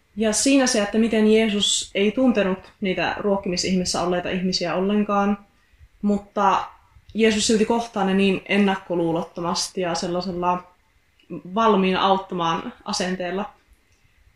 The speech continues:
Ja mä, mua myös tosi paljon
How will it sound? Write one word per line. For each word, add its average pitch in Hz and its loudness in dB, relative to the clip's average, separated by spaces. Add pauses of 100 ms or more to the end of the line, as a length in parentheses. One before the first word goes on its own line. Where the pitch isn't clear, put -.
(140)
Ja 233 0
mä, 226 4
mua 233 2
myös - 0 (400)
tosi 269 2
paljon 208 0